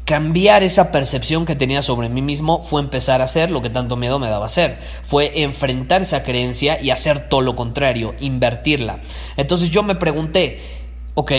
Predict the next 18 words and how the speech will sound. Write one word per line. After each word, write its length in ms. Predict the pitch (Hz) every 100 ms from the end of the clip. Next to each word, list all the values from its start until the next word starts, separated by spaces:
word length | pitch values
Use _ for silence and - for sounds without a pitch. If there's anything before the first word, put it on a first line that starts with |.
| 151 - - - - - - -
perfecto, 520 | 120 127 110 147 175
estoy 220 | 127 151
poniéndome 460 | 139 139 143 139 135
este 160 | 143
pretexto 560 | 131 123 120 131 - 151
de 60 |
no 180 | 120 127
dar 180 | 123 120
conferencias. 680 | 123 120 135 127 127 156 -
Ahora, 540 | 139 135 123 101 - - - -
la 200 | 113 113
pregunta 480 | 127 123 135 131 151
es, 360 | 180 123 - - - -
si 220 | - 139
mi 180 | 135 139
propósito, 800 | 131 131 131 185 185 123 - 113
mi 180 | 120 120
visión 640 | 120 117 185 175 120